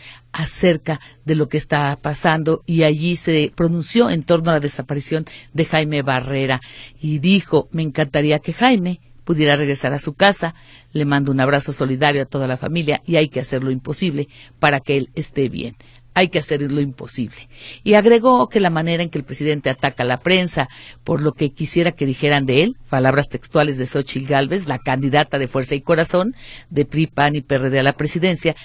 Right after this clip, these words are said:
dice que es lo que pone en riesgo a los periodistas, que ese ataque desde Palacio Nacional no es positivo para la prensa y expresó su deseo de que López Obrador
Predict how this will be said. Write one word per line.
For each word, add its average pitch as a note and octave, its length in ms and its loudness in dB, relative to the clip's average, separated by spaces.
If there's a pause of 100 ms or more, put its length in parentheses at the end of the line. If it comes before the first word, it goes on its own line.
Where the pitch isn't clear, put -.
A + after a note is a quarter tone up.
(140)
dice A#3+ 220 -2
que F3+ 260 0
es F#3+ 120 -2
lo F#3+ 100 -2
que C#3 100 -10
pone E3 200 -2
en D3+ 80 -4
riesgo D3+ 240 -2
a - 20 2
los C#3+ 160 -2
periodistas, C3 720 -2 (240)
que F3 160 -2
ese - 160 0
ataque F#3+ 400 2
desde C#3+ 180 0
Palacio C3+ 400 -2
Nacional C3+ 520 -2 (240)
no F3 100 0
es F#3 120 0
positivo C#3+ 520 -4
para F3+ 160 2
la G3+ 80 2
prensa F3+ 420 0 (280)
y A#3+ 80 8
expresó F3+ 480 2
su D#3 160 -6
deseo D3+ 440 4 (280)
de D#3 100 2
que D3 140 0
López D#3 340 2
Obrador C3+ 380 0